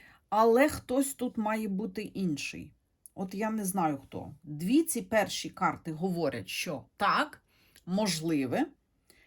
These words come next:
як якогось переможця. Тобто, значить, м,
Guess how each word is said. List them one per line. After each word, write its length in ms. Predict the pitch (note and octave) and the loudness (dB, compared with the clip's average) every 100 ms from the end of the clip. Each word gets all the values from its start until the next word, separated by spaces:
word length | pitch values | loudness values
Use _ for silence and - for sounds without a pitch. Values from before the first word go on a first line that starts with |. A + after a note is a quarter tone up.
| _ - | _ 0
як 300 | F#3+ C4+ A#3+ | 4 6 4
якогось 460 | G#3 A3+ F#3 D#3 | 2 2 4 2
переможця. 1000 | - F3 D#3 D#3 G3 C#4+ C4+ - C#4 C#4+ - _ - | 0 -2 0 0 6 6 4 0 0 0 -4 _ 0
Тобто, 400 | C#4+ C4 - D3+ | 6 6 4 -6
значить, 480 | D3 A#3 C4+ D#4 - _ _ _ _ _ - | 0 0 0 -6 -8 _ _ _ _ _ -12
м, 560 | G3+ G#3 G#3+ G#3+ G#3+ | -10 -8 -8 -8 -10